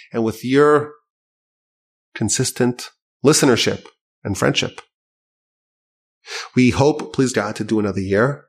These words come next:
And I've been working on a theme for year eight. It's too early to reveal it, but I will tell you that I had a theme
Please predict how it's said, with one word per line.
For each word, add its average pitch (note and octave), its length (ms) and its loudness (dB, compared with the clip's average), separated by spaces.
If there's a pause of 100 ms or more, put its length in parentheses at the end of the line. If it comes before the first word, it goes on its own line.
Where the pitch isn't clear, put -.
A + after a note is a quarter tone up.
And G#2+ 200 0
I've G2 140 0
been G#2+ 160 -4
working A#2+ 440 2
on G#2+ 260 0
a G#2+ 120 -4
theme B2+ 720 0 (440)
for A#2 220 0
year A#2+ 340 2
eight. A2+ 320 -6
It's - 240 -4
too - 280 2
early E3 280 4
to D3 120 0
reveal B2+ 320 4
it, B2+ 60 0
but A2 60 2
I G#2 40 2
will C3+ 180 2
tell E3+ 220 0
you G#2+ 400 -2 (1400)
that A2 120 2
I G#2 60 0
had C3 220 2
a D#3+ 60 2
theme C#3+ 540 2